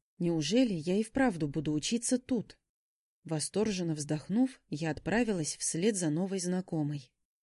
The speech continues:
За дверьми замка нас встретила охрана. «О, еще одни студентки!»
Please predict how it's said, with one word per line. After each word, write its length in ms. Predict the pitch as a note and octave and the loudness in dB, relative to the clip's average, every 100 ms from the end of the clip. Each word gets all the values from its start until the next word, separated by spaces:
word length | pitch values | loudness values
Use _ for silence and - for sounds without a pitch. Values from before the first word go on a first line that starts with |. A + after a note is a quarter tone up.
| _ _ _ _ _ - | _ _ _ _ _ -4
За 160 | D#3+ | -2
дверьми 360 | D#3+ F#3+ A3 D#4 | 2 4 8 8
замка 380 | A#3 D#4 E4 G#3 | 8 6 6 4
нас 220 | A#3+ D4 | 4 2
встретила 600 | - - G#3+ A#3 B3+ A#3+ | -2 0 2 4 2 2
охрана. 560 | A#3+ A#3+ G#3 D3 C#3+ B2+ _ _ _ _ _ - | 2 0 0 0 -2 -6 _ _ _ _ _ 2
«О, 300 | C#4+ D4 D4 - _ | 8 8 8 4 _
еще 520 | G3+ B3 G4 - A3+ | 0 4 4 6 6
одни 240 | G3 F3 F3+ | 6 6 2
студентки!» 760 | - F#3+ F3 E3+ - D#3+ D3+ | 0 0 2 0 0 -6 -6